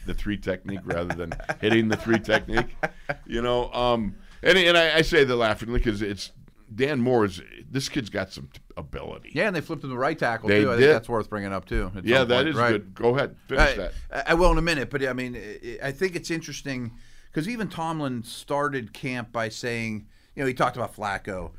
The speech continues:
Speaker 2: "We're not scheming things up here. You know,
Speaker 1: Right.
Speaker 2: we, we understand quarterbacks are gonna, uh, pick apart predictable coverages. We're just seeing who can block, tackle, rush the passer, coverage." And I think Dotson has shown he can block.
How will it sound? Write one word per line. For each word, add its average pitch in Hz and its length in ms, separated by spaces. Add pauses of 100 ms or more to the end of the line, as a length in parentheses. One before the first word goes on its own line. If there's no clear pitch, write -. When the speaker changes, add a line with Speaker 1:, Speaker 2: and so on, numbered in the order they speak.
(260)
Speaker 2:
"We're 185 120
not 185 200
scheming 139 540
things 117 340
up 98 220
here. 92 280
You 107 160
know, 117 160
Speaker 1:
Right. 107 140
Speaker 2:
we, 104 340
we 139 220
understand 131 540
quarterbacks 117 640
are 113 60
gonna, 104 340 (420)
uh, 107 240
pick - 240
apart 117 520
predictable 110 500
coverages. 90 600
We're 143 140
just 139 180
seeing 135 180
who 120 120
can 113 220
block, 107 460 (100)
tackle, 101 600
rush 117 260
the 104 80
passer, 98 480
coverage." 92 680 (440)
And 135 160
I 123 80
think 120 320
Dotson 117 720 (280)
has 135 140
shown 123 280
he 117 80
can 101 100
block. 87 380